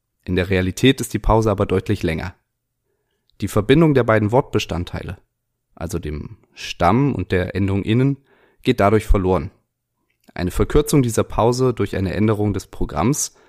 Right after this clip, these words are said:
ist nicht zielführend, da der Doppelpunkt an anderen Stellen als genau diese lange Pause benötigt wird,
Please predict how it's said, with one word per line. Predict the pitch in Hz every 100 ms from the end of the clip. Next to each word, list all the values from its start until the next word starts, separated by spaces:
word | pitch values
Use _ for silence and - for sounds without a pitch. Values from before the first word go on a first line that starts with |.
| _ _
ist | - 110 123
nicht | 123 -
zielführend, | - 95 - 87 80 - _ _ _
da | - 90
der | 87
Doppelpunkt | 90 120 - - 101
an | 92
anderen | - 104
Stellen | 104 101 98
als | 98 -
genau | 95 92 101
diese | 110 104 101
lange | 95 98
Pause | - 92 98
benötigt | 95 95 107 98 -
wird, | 80 -